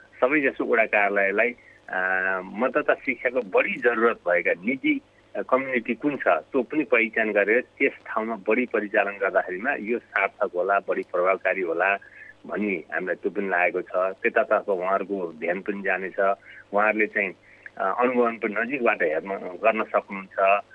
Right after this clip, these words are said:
अ, त्यसको परिचालन र अनुगमनको पक्ष पनि अलिक प्रभावकारी हुन सक्ने देखिएको हुनाले,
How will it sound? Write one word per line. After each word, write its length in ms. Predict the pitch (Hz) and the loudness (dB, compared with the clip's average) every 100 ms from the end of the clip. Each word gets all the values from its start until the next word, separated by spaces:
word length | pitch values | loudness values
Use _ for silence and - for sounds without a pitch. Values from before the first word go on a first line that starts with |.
| - - - | -20 -12 -4
अ, 320 | 95 95 95 | -2 0 -2
त्यसको 560 | 92 120 - 120 113 104 | -2 -4 -4 -2 -2 -2
परिचालन 720 | - 110 104 107 104 113 123 | -2 -2 0 2 2 0 0
र 100 | 113 | 2
अनुगमनको 840 | 107 104 117 117 107 104 107 - 104 | 4 4 2 -4 -4 -4 -6 -10 -8
पक्ष 380 | - 101 - | -4 -4 -6
पनि 220 | 107 113 131 | -12 -10 -8
अलिक 260 | 107 110 | -6 -6
प्रभावकारी 520 | 107 101 104 98 98 | -2 0 0 0 -2
हुन 200 | 95 85 | -2 -8
सक्ने 400 | 98 - - 98 | -12 -10 -10 -12
देखिएको 480 | 95 85 - 98 - | -12 -10 -10 -10 -12
हुनाले, 300 | 90 92 123 | -8 -6 -6